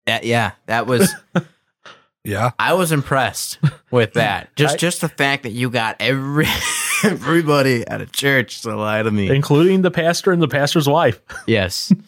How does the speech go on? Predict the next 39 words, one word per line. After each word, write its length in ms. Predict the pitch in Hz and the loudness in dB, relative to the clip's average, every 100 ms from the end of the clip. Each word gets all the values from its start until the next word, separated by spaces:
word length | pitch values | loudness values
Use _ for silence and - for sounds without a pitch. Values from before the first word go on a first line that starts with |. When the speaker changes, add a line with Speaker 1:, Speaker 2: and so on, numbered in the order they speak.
| - - - - | -6 -6 -4 0
Speaker 1:
All 280 | 165 185 208 | 4 4 2
for 320 | - 180 156 | 0 2 2
a, 180 | 127 117 | 2 0
a 200 | 131 120 | 0 -2
positive 640 | - - 139 139 131 123 | -4 0 0 0 -2 -4
thing 240 | 117 127 117 | -2 -2 0
in 120 | 110 | 0
the 180 | 107 101 | -2 -2
end. 320 | 104 92 90 | -2 -4 -2
Speaker 2:
Yeah, 320 | 202 190 98 | 2 2 2
I 100 | 95 120 | -2 0
know. 60 | |
Speaker 1:
Um, 240 | 110 98 85 - - | 2 0 -4 -12 -2
Speaker 2:
It 160 | 143 135 | -2 -2
Speaker 1:
but 120 | 117 113 | 0 2
Speaker 2:
still 260 | 175 147 | 4 2
sounds 280 | - 135 123 | 0 -2 0
weird. 240 | 120 120 104 | 0 0 0
I 80 | |
got 140 | 113 143 | 0 0
a 40 | |
pastor 360 | 110 - 101 - | -2 -6 -8 -8
and 40 | 101 | -6
a 80 | |
pastor's 280 | 98 107 110 | -6 -4 -4
wife 200 | 107 104 | -4 -4
to 100 | - | -6
lie 320 | 90 90 98 | -8 -4 -4
to 160 | 92 - | -4 -8
you. 180 | 92 95 - - _ _ - | -10 -14 -20 -20 _ _ -2
No, 220 | 151 135 | 0 2
so, 540 | 113 165 143 131 120 - - | 2 2 2 2 -2 -6 -4
yeah, 240 | 147 127 | 0 2
that, 200 | 107 135 - | 2 0 0
this 320 | 139 214 - | 2 2 2
was 120 | 175 | 2
only, 320 | 139 139 110 - | 2 2 0 -2
oh, 200 | - - 127 | -6 -6 -8
man, 300 | 131 151 131 | -4 -4 -4